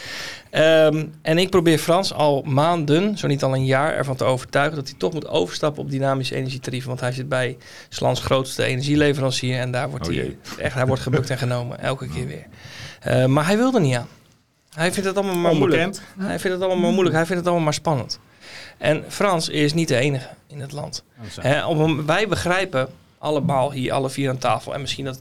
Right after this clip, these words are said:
Speaker 1: onze omstanders en de, de, de, de technici die hier omheen zitten ook dat wel begrijpen inmiddels.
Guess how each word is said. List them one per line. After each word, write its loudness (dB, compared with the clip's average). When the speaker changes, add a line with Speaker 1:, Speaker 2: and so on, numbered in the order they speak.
Speaker 1:
onze -10
omstanders -6
en -8
de, -8
de, -12
de, -12
de -10
technici -4
die -2
hier 0
omheen 2
zitten -2
ook -4
dat -8
wel -4
begrijpen -4
inmiddels. -8